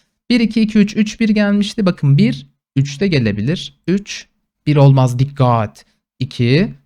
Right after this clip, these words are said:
kimse bir demedi ki. Ben kendi kendime öyle rolleniyorum. İşte dörde dört olabilir de. Başka ne olur?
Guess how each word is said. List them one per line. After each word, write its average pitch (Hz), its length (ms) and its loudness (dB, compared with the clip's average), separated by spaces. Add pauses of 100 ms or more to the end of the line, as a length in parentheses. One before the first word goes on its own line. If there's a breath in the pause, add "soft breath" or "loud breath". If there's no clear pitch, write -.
kimse 160 340 -6
bir 147 120 -2
demedi 160 240 -2
ki. 135 140 -2
Ben 202 200 2
kendi 196 360 0
kendime 156 360 0
öyle 156 200 0
rolleniyorum. 143 520 0
İşte 147 240 -6
dörde 180 340 4
dört 170 240 2
olabilir 107 480 -2
de. 101 140 -6
Başka 185 380 2
ne 185 60 2
olur? 110 240 0